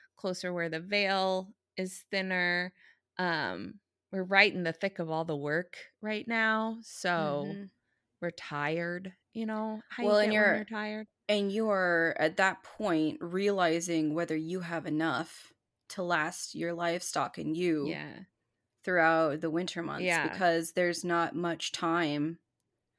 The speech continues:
Speaker 2: to grow anything after this.
Speaker 1: Right. And if, you
Speaker 2: So
Speaker 1: know, you had a really wet spring or something, it's not, it can really throw off the whole
Speaker 2: Right.
Speaker 1: whole
Speaker 2: It's
Speaker 1: year after that.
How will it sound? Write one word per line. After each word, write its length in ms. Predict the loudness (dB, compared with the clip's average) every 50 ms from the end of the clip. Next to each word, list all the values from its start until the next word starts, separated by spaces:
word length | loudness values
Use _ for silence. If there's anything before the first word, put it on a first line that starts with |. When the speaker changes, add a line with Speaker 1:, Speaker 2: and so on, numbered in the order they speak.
| _ _ _ _ _ _ _
Speaker 2:
to 100 | -6 -4
grow 240 | 0 2 4 4 4
anything 720 | 4 2 2 0 -2 -4 -6 -8 -6 -6 -8 -10 -10 -12 -8 -4
after 380 | -2 -2 -2 -4 -6 -8 -8
this. 580 | -6 -6 -4 -4 -4 -4 -4 -2 0 0 0 -2
Speaker 1:
Right. 120 | -2 -6 -8 _ _ _ _ _ -4
And 120 | 0 2
if, 180 | 4 6 6 6
you 100 | 6 6
Speaker 2:
So 0 |
Speaker 1:
know, 140 | 6 4 2
you 140 | 2 0 0
had 140 | 0 0
a 60 | 0 0
really 300 | 2 2 2 4 2 2
wet 280 | 2 2 0 0 -2
spring 400 | -6 -10 -4 -4 -2 -2 0 -2
or 100 | -2 -2
something, 440 | -4 -4 -6 -6 -6 -4 -4 -4 -4
it's 200 | -6 -8 -8 -6
not, 200 | -6 -4 -4 -6 -8 _ _
it 120 | -14 -8 -6
can 140 | -6 -6 -4
really 220 | -4 -4 -4 -6
throw 240 | -4 -2 -2 0 0
off 260 | 0 0 -2 -4 -6
the 120 | -8 -8 -6
whole 500 | -2 -2 0 0 0 0 -2 -2 -6 _ _ _ _ _ _ _ _
Speaker 2:
Right. 380 | 0 0 0 0 -2 -4 -6 -10 _ _ _
Speaker 1:
whole 260 | 0 4 4 4 4
Speaker 2:
It's 20 |
Speaker 1:
year 280 | 4 4 6 8 8 8
after 360 | 6 2 -2 -6 -8 -8 -4
that. 340 | -2 0 0 0 -2 -4